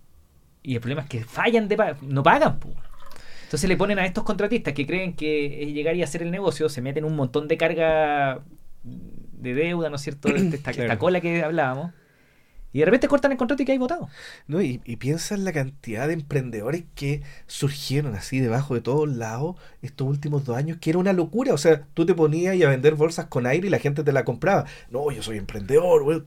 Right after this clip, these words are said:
Speaker 2: Todos eran emprendedores.
Speaker 1: Sí.
Speaker 2: Y resulta que ser emprendedor no es tan fácil. Pero extraordinariamente fácil fue los últimos años.
Speaker 1: Mm.
Speaker 2: Era,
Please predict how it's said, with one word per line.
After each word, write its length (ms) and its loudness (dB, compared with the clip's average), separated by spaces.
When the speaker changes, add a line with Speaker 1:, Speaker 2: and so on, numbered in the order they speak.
Speaker 2:
Todos 240 6
eran 140 2
emprendedores. 840 4
Speaker 1:
Sí. 720 -10
Speaker 2:
Y 80 2
resulta 420 0
que 120 -2
ser 160 0
emprendedor 420 2
no 100 2
es 100 4
tan 160 -8
fácil. 420 -6
Pero 340 6
extraordinariamente 1120 2
fácil 380 0
fue 180 6
los 100 6
últimos 380 -2
años. 240 -8
Speaker 1:
Mm. 120 0
Speaker 2:
Era, 340 4